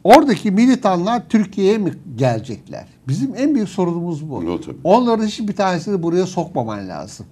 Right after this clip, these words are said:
Speaker 1: birincisi. Soktuğun zaman burası bir yeni bir işit üssü olur. Zaten yani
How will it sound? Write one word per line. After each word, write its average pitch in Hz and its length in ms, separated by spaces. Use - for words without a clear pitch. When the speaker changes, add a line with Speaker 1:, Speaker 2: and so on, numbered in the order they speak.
Speaker 1:
birincisi. 101 640
Soktuğun 170 460
zaman 208 360
burası 214 440
bir 208 120
yeni 185 400
bir 214 200
işit - 280
üssü 113 420
olur. 107 300
Zaten 196 520
yani 156 480